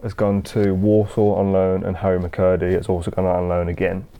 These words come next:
Can't remember where. It's almost midnight, there's a bulk there of under twenty-three players, what, one, two,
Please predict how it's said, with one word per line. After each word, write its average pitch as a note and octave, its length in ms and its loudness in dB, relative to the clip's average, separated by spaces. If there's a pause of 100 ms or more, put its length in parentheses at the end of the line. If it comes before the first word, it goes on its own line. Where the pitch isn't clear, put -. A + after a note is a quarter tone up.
(240)
Can't G2 240 -4
remember F2 220 -6
where. F2 340 -4
It's A2+ 160 -8
almost F#2 260 -4
midnight, F2+ 420 -4 (340)
there's G2+ 180 -6
a G2+ 40 -4
bulk F#2 380 -4
there F#2 200 0
of F2+ 260 -6
under F#2+ 180 -4
twenty-three F#2 420 -4
players, F2+ 420 -4
what, - 280 -8
one, F#2+ 220 -8
two, G2+ 420 -8